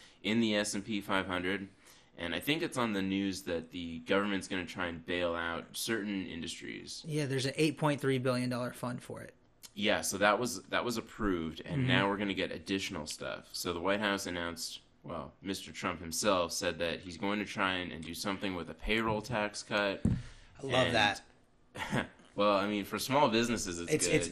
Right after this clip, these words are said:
Speaker 2: it would be brutal. Like, it really is. Like, covid nineteen is gonna destroy small businesses unless they do something about it.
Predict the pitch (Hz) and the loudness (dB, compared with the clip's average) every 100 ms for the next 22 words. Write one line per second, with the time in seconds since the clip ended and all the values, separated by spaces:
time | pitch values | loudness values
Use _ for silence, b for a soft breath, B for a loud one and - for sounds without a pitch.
0 | - 160 185 190 196 135 180 202 123 - | 0 6 8 6 2 6 8 8 4 -2
1 | - 139 143 139 147 165 165 160 117 120 | -4 -2 0 4 6 6 8 6 4 0
2 | 123 117 - - - - - 156 170 170 | -2 -2 -10 -20 -20 -8 2 4 6 4
3 | 165 160 165 156 151 127 - 139 117 131 | 4 2 0 0 0 -4 -8 -2 -2 0
4 | 131 123 127 - - 139 135 123 127 120 | 0 2 0 2 2 4 4 4 2 2
5 | 120 123 123 131 131 123 123 120 120 120 | 2 0 -2 -2 0 2 2 2 0 0
6 | 117 120 117 117 107 113 | -2 -2 -2 -4 -6 -10